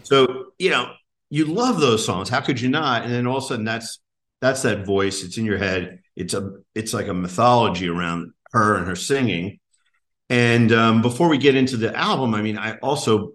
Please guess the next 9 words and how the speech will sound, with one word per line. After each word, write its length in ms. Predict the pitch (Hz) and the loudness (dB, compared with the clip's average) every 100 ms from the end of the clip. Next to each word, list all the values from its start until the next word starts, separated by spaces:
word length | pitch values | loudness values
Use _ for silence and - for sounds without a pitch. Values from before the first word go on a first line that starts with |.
| _ | _
really 300 | 135 147 135 | -2 2 2
believe, 600 | 101 104 120 120 107 - - _ _ _ _ _ _ _ - | 0 -2 0 0 -2 -6 -16 _ _ _ _ _ _ _ -10
you 100 | 120 | -8
know, 60 | 98 | -6
as 120 | 101 | -2
far 180 | 120 110 | 2 2
as, 120 | 87 | 0
like, 260 | 90 90 | -4 -6
minimalism, 720 | 90 104 135 101 85 87 82 | -4 0 0 0 -2 -2 -8